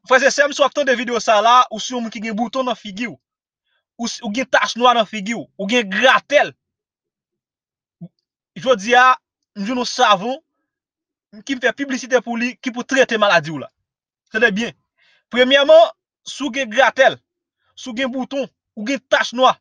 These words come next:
ou bezwen yon gerizyon savon ki pou retire ou ki pou geri ou, m joue nou savon pou. Green savon, savon venn dola. Yo bò twa pou vennsenk dola. N ap gade la, m ap montre nou yon pa yon. Tande, gade byen, wi.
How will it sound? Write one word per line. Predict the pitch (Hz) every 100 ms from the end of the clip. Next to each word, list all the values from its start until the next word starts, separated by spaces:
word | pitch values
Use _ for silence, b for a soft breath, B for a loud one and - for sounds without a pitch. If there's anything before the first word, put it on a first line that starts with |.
| _ _ _ _ _ _ _ _
ou | 220
bezwen | 269 285 202 247
yon | 240 190
gerizyon | 311 262 214 247
savon | - 254 262
ki | 247
pou | 220 247
retire | 247 247 240 226
ou |
ki | 240
pou | 220 196
geri | 240 247
ou, | 311 277 _ _ _ _ _ _ _ _ _ _ -
m | 196
joue | 262 240
nou |
savon | - 220 202 175
pou. | 147 127 _ _ _ _ _ _ _ _ _
Green | 131 202 262
savon, | 285 247 254 254 - -
savon | 247 220 240 202
venn | 247 247 247 _ 156 175 247
dola. | 202 147 - _ _ _ _ _ _ _ _
Yo | 208 226
bò | 220
twa | 208 233 226 208
pou | 180
vennsenk | 208 185 170
dola. | 147 127 - _ _ _ 165
N |
ap | 165
gade | 196 180 151
la, |
m | 170
ap | 214
montre | 262 226
nou | 220
yon | 208
pa | 170 135
yon. | 117
Tande, | 220 -
gade | 208 247
byen, | 226
wi. | 392